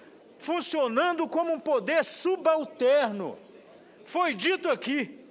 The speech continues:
uma medida provisória que chegou à Câmara dos Deputados com vinte e dois artigos, sai de lá com cinquenta e quatro artigos.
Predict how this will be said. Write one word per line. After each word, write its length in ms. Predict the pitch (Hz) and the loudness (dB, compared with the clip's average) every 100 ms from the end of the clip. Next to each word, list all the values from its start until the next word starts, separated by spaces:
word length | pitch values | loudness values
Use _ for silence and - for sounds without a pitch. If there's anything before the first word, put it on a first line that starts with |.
| - - - | -20 -20 -6
uma 180 | 285 349 | 0 0
medida 560 | 330 269 214 370 330 | 0 -2 0 0 0
provisória 920 | 330 330 311 269 180 247 320 330 330 269 - - | -2 0 0 -2 0 4 4 4 2 0 -10 -8
que 120 | - | -4
chegou 400 | 311 - 285 226 | -2 0 2 4
à 120 | 320 262 | 2 2
Câmara 480 | - 330 370 339 | -2 0 2 0
dos 220 | 285 285 190 | -2 -6 -4
Deputados 920 | 294 269 247 - 277 320 269 262 - - - | -4 -4 -6 0 2 2 0 -10 -12 -14 -6
com 220 | 320 285 | -2 -2
vinte 380 | 185 392 392 349 | 0 0 0 -2
e 80 | |
dois 320 | 214 294 302 269 | 0 2 2 0
artigos, 760 | 214 - 233 240 147 131 - - - - | -2 -4 -6 -4 -6 -10 -12 -16 -20 -12
sai 420 | - - 277 285 | -6 0 2 2
de 180 | 202 240 | 0 -2
lá 400 | 190 214 277 254 - - - | 2 4 4 2 -4 -18 -6
com 200 | 277 294 | -2 -2
cinquenta 1080 | - - 277 233 - 247 277 285 277 285 254 | -2 -4 -4 -6 -4 0 2 2 0 0 0
e 100 | 208 | -2
quatro 680 | - 220 254 262 247 226 | -2 0 2 0 -2 -2
artigos. 920 | 202 151 - 254 285 180 110 - - | -2 -4 -6 -4 -4 -4 -10 -12 -14